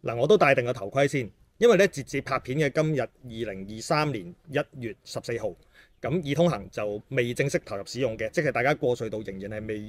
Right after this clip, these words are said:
用易通行去付款嘅。加上呢，來自營運商啊，Autotoll 嘅整合方法呢，仍然未講得好清楚，實際係點樣做。咁所以最後出到嚟可能會，我盡量保持正確啦，但係都應該會有少少錯漏。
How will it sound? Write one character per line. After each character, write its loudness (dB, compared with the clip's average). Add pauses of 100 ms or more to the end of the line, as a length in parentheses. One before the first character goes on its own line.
用 -6
易 -12
通 -2
行 -8
去 -8 (240)
付 -8
款 -8
嘅。 -2 (560)
加 6
上 4
呢， 6
來 2
自 -12
營 -8
運 -6
商 2
啊， -4
Autotoll 0
嘅 0
整 0
合 2
方 4
法 -2
呢， 2
仍 -4
然 -12
未 -6
講 -6
得 -2
好 -6
清 -6
楚， -6 (100)
實 -10
際 -8
係 -10
點 -8
樣 -6
做。 -4 (300)
咁 -2
所 4
以 2 (120)
最 4
後 2
出 2
到 4
嚟 2
可 0
能 0
會， -2
我 4
盡 6
量 2
保 2
持 -2
正 -2
確 -2
啦， 2
但 -2
係 -8
都 -2
應 0
該 4
會 -2
有 -2
少 -8
少 -8
錯 -8
漏。 -10